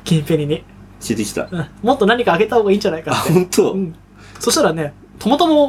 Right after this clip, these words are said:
Speaker 1: 俺のとこにね、キンペニが仕込ませたかわからないんだけどね、
Speaker 2: うん。
Speaker 1: 大量のいらないステッカーがね、
Speaker 2: あったね。
Speaker 1: 朝目覚めたらね。
Speaker 2: うん。
Speaker 1: あ、じゃあ、今度ね、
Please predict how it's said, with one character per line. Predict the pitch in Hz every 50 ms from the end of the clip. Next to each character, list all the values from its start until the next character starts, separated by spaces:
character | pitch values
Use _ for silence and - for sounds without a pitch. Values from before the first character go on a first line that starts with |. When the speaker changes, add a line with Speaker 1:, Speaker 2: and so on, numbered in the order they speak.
| 285 -
Speaker 1:
俺 | 208 233 285 311
の | 330 339
と | 339 330 302
こ | 294 208
に | 170 165
ね、 | 156 143
キ | - - 311
ン | 302
ペ | 339
ニ | 320 294
が | 294
仕 | - -
込 | - 302
ま | 311 349
せ | 311 240
た | 208 196
か | 160
わ | 151 156
か | 208
ら | 226 220
な | 196 175
い | 156
ん | 151
だ | 139
け | 127
ど | 127
ね、 | 123 113 107
Speaker 2:
う | 101
ん。 | 95
Speaker 1:
大 | 92 - 247 311 339 320
量 | 311 320 302 294
の | 285 277
い | 269
ら | 269 269
な | 269
い | 262
ス | 254
テ | - 269 269
ッ | -
カ | - 175
ー | 151
が | 139 139
ね、 | 139
Speaker 2:
あ | 143 135 - - 143 151
っ | 139
た | - - - 60
ね。 | - 69 - 160
Speaker 1:
朝 | 185 220 - 220 170
目 | 165 160
覚 | 175 165
め | 156 143
た | 131 113
ら | 117 131
ね。 | 143 135 131 -
Speaker 2:
う |
ん。 | 135 120 98 98 95 90 - - - - - -
Speaker 1:
あ、 | - 170 143 135 - _ _ _ _ _ _ _ _ _ _ _ _ -
じ | - 165
ゃ | 143 131 127 127 - -
あ、 | - _ _ _ _ _ -
今 | - - 285 277 214
度 | 160 147
ね、 | 165 180 - -